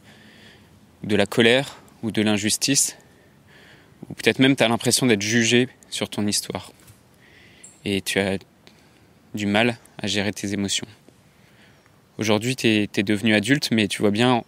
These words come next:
que ça impacte encore ta confiance en toi et tes relations. Et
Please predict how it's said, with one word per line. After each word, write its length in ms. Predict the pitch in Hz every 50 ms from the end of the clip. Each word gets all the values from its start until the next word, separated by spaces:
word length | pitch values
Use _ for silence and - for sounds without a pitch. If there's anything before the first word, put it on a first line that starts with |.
| - - - - _
que 180 | - - 95 95
ça 180 | - - 104 95
impacte 520 | 98 95 - 110 - - - - - - - - - -
encore 300 | 117 - - 143 131 -
ta 100 | - 113
confiance 440 | - - 101 - - 107 - -
en 60 | 110 92
toi 300 | - - - 123 127 131 - - - - - - - - - _ - -
et 60 | - 110
tes 120 | - 110
relations. 520 | 98 104 101 101 101 - - 120 117 135 - - _ _ _ _ _ -
Et 180 | - 107 101